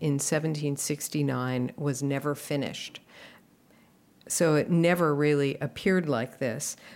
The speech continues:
But when the Mar-, when the Marquis de Chastellux visited Monticello in seventeen eighty-two, he said that Jefferson was the first American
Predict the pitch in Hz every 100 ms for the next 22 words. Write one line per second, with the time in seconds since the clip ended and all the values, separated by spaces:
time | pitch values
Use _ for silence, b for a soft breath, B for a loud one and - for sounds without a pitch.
0 | B 160 151 180 170 165 165 - 170 170
1 | 165 160 160 - - - 151 151 151 151
2 | 151 147 147 143 147 - 214 196 160 -
3 | 156 143 - 139 147 202 202 160 147 139
4 | 139 135 135 123 127 - 147 139 131 123
5 | - B B B B _ - 151 147 143
6 | 135 - - - 165 160 156 156 147 139
7 | 165 139 131 - - 254 208 147 160 B
8 | B - 180 185 160 151 143 - 170 170
9 | 175 - 143 143 147 143 - 143 - 196
10 | 220 - 160 147 147 147 143 135 139